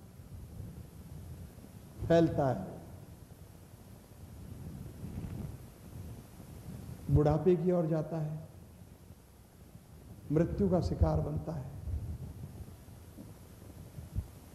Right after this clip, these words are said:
इस प्रकार इसकी अवस्थाएं हैं। छह विकार शरीर के अंदर हैं, इसकी इंद्रियां अपूर्ण हैं,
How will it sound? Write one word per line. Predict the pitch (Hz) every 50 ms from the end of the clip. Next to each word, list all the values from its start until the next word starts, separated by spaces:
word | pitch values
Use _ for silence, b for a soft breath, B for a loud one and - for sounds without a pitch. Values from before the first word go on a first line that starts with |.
| - - - - - - - - - -
इस | - -
प्रकार | - 214 196 - 208 190 180 170
इसकी | 160 - - - -
अवस्थाएं | - 147 147 139 - - - - 151 143 131 117
हैं। | 117 - - - - - - - - - - - - - - - - - - - - - - - - - - - - - - - - - - - - - - - - - - - - - - - - - - - - - - - - - - - - - - - - -
छह | - 220 233 247
विकार | 247 247 233 - 214 220 226 208
शरीर | - - 190 180 175 180 175 170 -
के | 180
अंदर | 156 147 147 143 135 117
हैं, | 110 110 - - - - - - - - - - - - - - - - - - - - - - - - - - - - - - - - - - - - - - - - - - - -
इसकी | 160 - - 190 185 170
इंद्रियां | 170 165 170 175 180 180 160
अपूर्ण | - 156 143 - - 180 202 214 220 214 196
हैं, | 175 180 190 - - - -